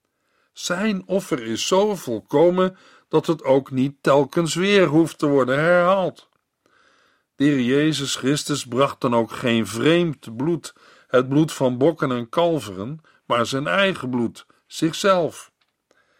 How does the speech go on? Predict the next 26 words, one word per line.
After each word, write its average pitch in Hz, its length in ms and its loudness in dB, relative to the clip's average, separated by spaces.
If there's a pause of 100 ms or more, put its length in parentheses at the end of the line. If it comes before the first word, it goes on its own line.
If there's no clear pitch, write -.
(340)
Net 196 240 -4
als 147 220 -4
in 139 120 -2
het 113 160 -6
vorige 165 480 -2
vers 113 540 -2 (220)
wordt 147 200 0
in 147 160 -2
de 110 80 -6
Griekse 127 500 -6
tekst - 380 -4
de 120 100 -6
zin 156 340 0
ingeleid 123 800 -2
met 131 200 -8
een 139 120 -8
ontkenning. 151 800 -6 (640)
Hierdoor 165 380 0
komt 180 280 0
het 139 160 -2
verschil 180 500 -2
van 147 160 -4
het 113 180 -4
offeren 123 460 -2
van 98 220 -8
Christus 160 640 -4